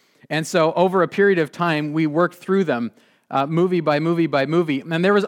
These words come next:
often points in these movies where I would pause it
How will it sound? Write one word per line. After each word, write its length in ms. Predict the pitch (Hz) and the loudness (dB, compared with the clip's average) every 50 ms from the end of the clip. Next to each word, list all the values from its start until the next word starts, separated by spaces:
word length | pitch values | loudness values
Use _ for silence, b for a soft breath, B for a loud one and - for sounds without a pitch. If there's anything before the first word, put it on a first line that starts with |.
| - | -2
often 460 | - 220 247 262 254 - 277 247 226 202 | 0 0 0 0 -2 -2 -2 -2 -2 -2
points 400 | - 220 208 190 175 160 - 185 | -2 -2 0 0 0 -2 -4 -6
in 160 | 185 175 175 | -4 -2 0
these 240 | 170 175 165 147 143 | 0 0 -2 -2 -2
movies 400 | 170 185 196 175 175 165 143 147 | 0 0 2 2 2 0 0 -2
where 140 | 156 160 | -2 0
I 100 | 165 180 | 2 2
would 200 | 202 190 165 - | 2 2 0 -2
pause 440 | - - - 214 208 214 214 180 135 | -6 -6 0 2 2 2 2 2 0
it 240 | 127 123 147 - _ | -2 -2 -4 -6 _